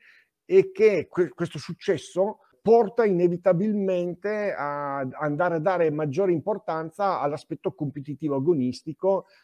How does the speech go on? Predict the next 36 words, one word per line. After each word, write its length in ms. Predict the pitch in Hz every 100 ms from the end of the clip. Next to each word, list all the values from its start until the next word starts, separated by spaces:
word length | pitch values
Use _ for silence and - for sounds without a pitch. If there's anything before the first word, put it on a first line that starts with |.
| _
andando 920 | - 175 185 175 180 190 190 190 170 - _ _ _ _ _ _
purtroppo, 1000 | - 180 - 165 170 - 190 190 180 -
eh, 0 | 147
non 340 | 113 120 120 110
sempre, 580 | - 170 147 123 120
eh, 60 | 139
per 160 | 120 107
carità, 460 | 120 104 - 160
non 140 | 120 120
se-, 180 | - 139
non 160 | 123
voglio 260 | 123 147 139
dire 300 | 131 131 123
che 140 | -
sia 180 | 110 139
sempre 340 | - 156 139
così, 400 | 139 220 147 175 - - - _ 135
ma 200 | 151 196
è 80 |
più 140 | - 226
facile 520 | 208 196 196 214 196
andare 680 | 160 165 156 160 160 175 165
a 260 | 147 147 -
trascurare 600 | 147 - - 160 143 143
il 80 |
benessere 420 | 131 120 120 131 123
del 180 | 135
cane 300 | - 120 120
e 40 | 123
a 40 |
focalizzarsi 680 | 117 107 113 107 104 110 -
sulla 260 | 110 113 113
performance 880 | - 113 - 117 113 110 - 120 110 _ - _
e 180 | 131 123
sulla, 680 | - 117 117 113 110 107
mm, 220 | 104 101